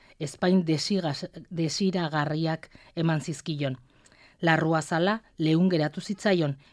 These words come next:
inolako imperfekziorik gabea. Hormonen medio, erabateko gizalaba bihurtu zen. Aldaketa horretan, murgildurik ba-, zegoenean, jende anitz aurkitu zuen, eta beste anitz baztertu.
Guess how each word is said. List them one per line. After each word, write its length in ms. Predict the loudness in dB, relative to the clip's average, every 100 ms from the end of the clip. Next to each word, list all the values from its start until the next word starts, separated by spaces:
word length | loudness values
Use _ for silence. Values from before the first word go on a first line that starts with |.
| -8
inolako 580 | 2 6 6 4 2 2
imperfekziorik 920 | 2 2 0 -2 -4 -4 -4 -4 -4
gabea. 380 | -4 -2 -4 -6 _ _ _ _ -20 -4
Hormonen 440 | 0 2 2 2
medio, 320 | 2 2 0 0 _ -20 -2
erabateko 560 | 2 4 2 0 -2 0
gizalaba 560 | 0 0 0 2 0 0
bihurtu 320 | -2 -4 -6
zen. 280 | -4 -6 -6 _ _ _ _ _ _ _ -20 -20 -2
Aldaketa 460 | 2 4 2 2
horretan, 400 | 2 2 0 -4 -6 -18 -20 2
murgildurik 600 | 6 8 6 4 2 0 -2
ba-, 120 | -10 -8
zegoenean, 680 | -2 2 4 4 2 2 -2 _ -20 -12 4
jende 280 | 6 6
anitz 380 | 6 4 4 2
aurkitu 360 | -4 -4 -6 -6
zuen, 300 | -2 -2 -2 _ _ -14
eta 280 | -12 -10 -8
beste 400 | -6 -8 -6 -4
anitz 280 | -4 -6 -6
baztertu. 520 | -8 -6 -8 -6 -8